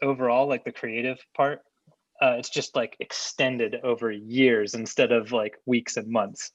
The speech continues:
because it's always a side project that's self-funded, and it's always being interrupted by client work, interrupted is the wrong word because we love client work, but it's like,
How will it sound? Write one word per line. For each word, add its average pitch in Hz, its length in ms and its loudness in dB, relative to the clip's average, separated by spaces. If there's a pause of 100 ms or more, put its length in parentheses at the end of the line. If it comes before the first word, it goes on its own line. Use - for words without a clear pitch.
(120)
because 127 360 4
it's 120 140 2
always 120 280 6
a 117 60 2
side 113 400 2
project 110 580 2 (360)
that's 127 260 -4
self-funded, 113 840 2
and 120 300 0
it's 139 140 0
always 127 260 4
being 131 240 0
interrupted 117 720 0
by 110 140 4
client 113 420 -4
work, 110 360 -4 (400)
interrupted 127 420 4
is 113 80 -18
the 113 120 -4
wrong 110 260 -2
word 107 280 -6
because 107 360 -4
we 107 100 -6
love 127 260 4
client 107 400 -6
work, 107 160 -6 (140)
but 107 160 -2 (680)
it's 131 200 2
like, 117 260 4